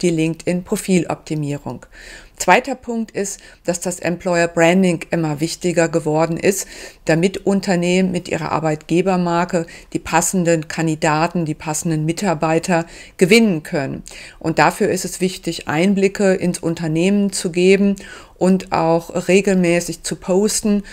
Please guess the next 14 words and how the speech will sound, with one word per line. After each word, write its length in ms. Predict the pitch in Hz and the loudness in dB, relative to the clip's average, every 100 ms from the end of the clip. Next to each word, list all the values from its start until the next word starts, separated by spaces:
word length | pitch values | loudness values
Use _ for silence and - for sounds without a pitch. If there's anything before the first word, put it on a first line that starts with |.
| - - | -20 -6
damit 500 | - 165 180 185 - 165 | 0 2 2 0 -6 -4
diese 480 | 180 175 170 165 | 0 2 4 2
konstanten 880 | 160 - 170 165 - 156 180 - 180 | 0 -4 -2 -4 0 0 0 -2 -6
Einblicke 640 | - 151 175 185 170 170 170 | -2 0 2 2 2 -2 -8
passieren 640 | 160 - 180 185 190 190 - - - | -8 -6 0 2 2 0 -6 -20 -6
und 360 | 170 175 - - | -2 -2 -2 -2
das 240 | 160 - | -2 -4
Unternehmen 680 | - 165 170 160 160 170 - | -4 -4 -2 0 0 0 -2
als 260 | 156 151 | -6 -2
offen 340 | 135 165 180 175 | -2 0 -2 -4
und 300 | 143 147 - | -6 -8 -10
transparent 880 | - 160 165 - 151 151 160 170 - | -2 -2 -2 -6 -4 0 -2 -4 -8
wahrgenommen 640 | 156 160 175 165 147 147 | 2 2 4 0 -4 -6
wird. 340 | 110 - - | -8 -10 -10